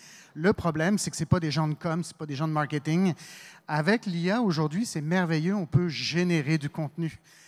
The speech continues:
Donc, ça devient extrêmement intéressant pour les gens en ressources humaines. Une fois qu'ils ont bien compris l'essence de leur organisation, qu'est-ce qu'ils ont à offrir, eux, de venir générer du contenu et de se rendre visible.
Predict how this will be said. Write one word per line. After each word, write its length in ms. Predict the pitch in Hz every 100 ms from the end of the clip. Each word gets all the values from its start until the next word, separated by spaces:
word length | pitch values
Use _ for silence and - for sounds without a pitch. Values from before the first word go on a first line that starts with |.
| - -
Donc, 180 | 175
ça 140 | - 170
devient 380 | 165 156 196 220 -
extrêmement 460 | 196 - 220 214
intéressant 560 | 214 180 156 147 196 208
pour 100 | 160
les 140 | 143
gens 160 | 139 180
en 100 | 165
ressources 380 | 156 170 - 165
humaines. 400 | 156 202 240 156 - - - - - -
Une 120 | 190
fois 160 | - 311
qu'ils 120 | 208
ont 60 | 156
bien 180 | 185
compris 360 | 196 190 - 180
l'essence 420 | 165 160 214 214
de 80 | 180
leur 120 | 156
organisation, 520 | 151 151 147 147 226
qu'est-ce 180 | 240 190
qu'ils 200 | - 180
ont 60 | 196
à 20 |
offrir, 380 | 160 - 175 147 -
eux, 220 | 196 233 - - - - -
de 100 | 156
venir 240 | 165 175
générer 400 | 139 226 240 220
du 100 | 180
contenu 360 | 175 170 - 226
et 40 |
de 60 | 220
se 140 | -
rendre 440 | 165 135 131 190 180
visible. 480 | 156 135 160 131